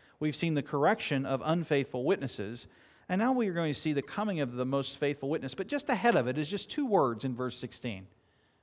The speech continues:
"Therefore, repent." Repent. <laughs> It, it's, it's a simple word. It's, it's a single Greek word. You repent. You all repent.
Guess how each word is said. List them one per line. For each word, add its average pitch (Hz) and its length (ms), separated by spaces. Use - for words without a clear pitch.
"Therefore, 147 340
repent." 117 320
Repent. 120 340
<laughs> 127 100
It, - 240
it's, 180 220
it's 175 160
a 147 40
simple 202 500
word. 151 320
It's, - 260
it's 135 220
a 127 40
single 180 300
Greek 135 300
word. 110 340
You 151 480
repent. 165 380
You 139 200
all 196 200
repent. 135 460